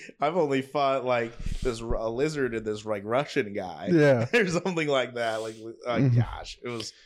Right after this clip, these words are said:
Speaker 2: It was so
Speaker 1: not the
Speaker 2: good.
Speaker 1: Russian, not the, not the frickin'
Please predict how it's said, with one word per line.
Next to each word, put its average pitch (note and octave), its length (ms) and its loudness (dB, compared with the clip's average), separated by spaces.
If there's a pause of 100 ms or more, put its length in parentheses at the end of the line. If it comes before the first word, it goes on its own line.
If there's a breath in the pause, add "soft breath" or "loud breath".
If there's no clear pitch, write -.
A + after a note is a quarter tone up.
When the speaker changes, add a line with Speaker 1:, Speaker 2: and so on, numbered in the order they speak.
(240 soft breath)
Speaker 2:
It C#3 60 4
was A#2 220 4
so G2 100 2
Speaker 1:
not D#3 180 2
the G2+ 80 6
Speaker 2:
good. G2 100 4
Speaker 1:
Russian, G#2 440 -2
not B2+ 240 -2
the, G#2 460 -2
not C#3+ 240 -2
the A2+ 160 2
frickin' G#2+ 540 -6